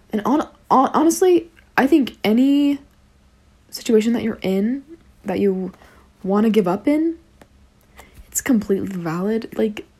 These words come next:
dude, life freaking sucks. It's the worst. Um, but, like, in the scriptures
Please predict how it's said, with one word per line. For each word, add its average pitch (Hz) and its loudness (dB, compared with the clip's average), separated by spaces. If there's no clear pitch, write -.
dude, 110 -4
life 247 -4
freaking 277 -6
sucks. - -14
It's - -12
the 202 0
worst. - -8
Um, 180 -4
but, 208 -2
like, 196 -4
in 220 0
the 220 0
scriptures 220 0